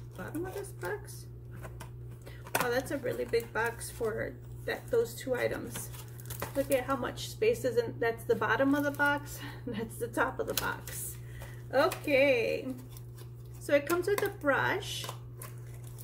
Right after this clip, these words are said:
and I'm just gonna see here. That's what that looks like there.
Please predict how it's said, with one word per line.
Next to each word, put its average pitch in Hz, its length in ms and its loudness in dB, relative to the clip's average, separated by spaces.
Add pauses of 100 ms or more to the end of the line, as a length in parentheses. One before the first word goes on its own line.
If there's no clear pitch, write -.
(880)
and 269 880 6 (140)
I'm - 1900 -10
just - 180 -10
gonna 262 180 0
see - 460 -6
here. - 500 -4 (2000)
That's 277 240 -2
what 370 100 -2 (140)
that 240 320 -4
looks - 340 -8
like 226 160 -6 (180)
there. 220 520 -6